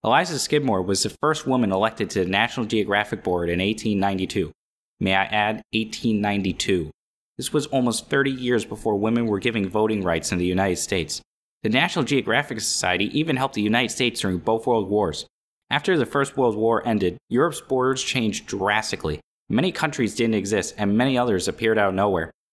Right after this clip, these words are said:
National Geographic was helpful to teachers nationwide by having updated maps of the country. A similar situation happened with World War Two as well. National Geographic allowed the U S military to access their maps and photographs to help the war effort.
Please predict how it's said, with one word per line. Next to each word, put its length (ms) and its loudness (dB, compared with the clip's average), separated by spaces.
National 320 0
Geographic 540 0
was 160 -2
helpful 340 -6
to 80 -6
teachers 440 -2
nationwide 720 0
by 140 -4
having 280 -2
updated 440 0
maps 340 0
of 60 -4
the 80 -2
country. 440 -4
A 60 -2
similar 360 2
situation 520 0
happened 380 -2
with 180 -2
World 220 2
War 180 0
Two 180 0
as 140 -2
well. 300 0
National 380 0
Geographic 580 -2
allowed 220 2
the 60 -2
U 200 2
S 140 -2
military 420 2
to 140 -6
access 420 -2
their 100 0
maps 360 0
and 180 -4
photographs 500 0
to 60 -10
help 200 -4
the 80 0
war 260 2
effort. 280 -2